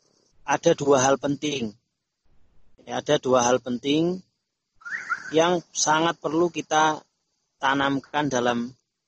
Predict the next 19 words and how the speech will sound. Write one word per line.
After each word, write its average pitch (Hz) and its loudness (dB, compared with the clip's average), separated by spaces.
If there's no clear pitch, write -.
pikiran 127 -2
dan 110 -8
hati 104 -14
kita 131 -4
mengenai 147 2
kehidupan. 117 -6
Mengenai 131 0
kehidupan 131 -4
dunia. 135 0
Kehidupan 135 0
yang 139 -2
kita 143 -2
rasakan 131 -2
saat 120 -6
ini 147 -2
sampai 127 -4
kita 127 -4
nanti 123 -6
meninggal. 107 -8